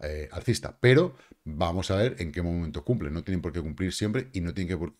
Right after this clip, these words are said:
por qué cumplir en el momento que queremos. Si nos vamos a diario, que es la, la que manda, de momento,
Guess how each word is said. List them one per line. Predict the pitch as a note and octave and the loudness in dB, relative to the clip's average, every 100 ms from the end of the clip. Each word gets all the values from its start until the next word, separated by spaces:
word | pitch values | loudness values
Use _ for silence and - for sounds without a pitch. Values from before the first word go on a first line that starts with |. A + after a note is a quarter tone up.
| - E2+ | -8 -6
por | E2+ D#2+ | -4 -4
qué | E2 | -4
cumplir | D#2+ G2+ | -4 -2
en | G2+ | -2
el | |
momento | E2 F2 | -2 -2
que | F#2 | -2
queremos. | D2+ D#2+ D2+ | -2 -4 -6
Si | - | -6
nos | D#2 E2+ | -6 -2
vamos | B2+ C#3+ | -2 -2
a | A#2+ | -2
diario, | G2 C3 C3+ G#2+ G#2+ _ - _ - | 2 4 4 2 0 _ -20 _ -10
que | D#2 | -8
es | - | -6
la, | D2+ A#1+ - | -8 -10 -12
la | - - | -14 -12
que | D2+ | -2
manda, | A2 A2 E2+ - _ _ _ - | 2 2 2 -6 _ _ _ 0
de | B2 | 6
momento, | C3+ B2+ C3+ A#2 E2 D2 | 8 10 8 6 2 -6